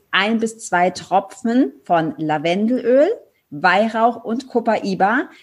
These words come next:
in deine Handflächen geben, das Ganze mit einem Trägeröl mischen, zum Beispiel V sechs oder auch ein Mandelöl,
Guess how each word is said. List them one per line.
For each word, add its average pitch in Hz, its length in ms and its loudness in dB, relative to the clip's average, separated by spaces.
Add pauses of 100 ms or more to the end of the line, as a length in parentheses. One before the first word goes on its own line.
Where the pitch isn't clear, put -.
in 180 120 -6
deine 156 300 2
Handflächen 294 560 0
geben, 247 600 0
das 180 180 -4
Ganze 175 320 -2
mit 175 240 -6
einem 156 420 -2
Trägeröl 202 680 2
mischen, 277 380 0
zum 190 160 -6
Beispiel 165 320 -4
V 156 280 -4
sechs 165 380 -4
oder - 240 -6
auch 156 140 -8
ein 151 100 -6
Mandelöl, 208 640 0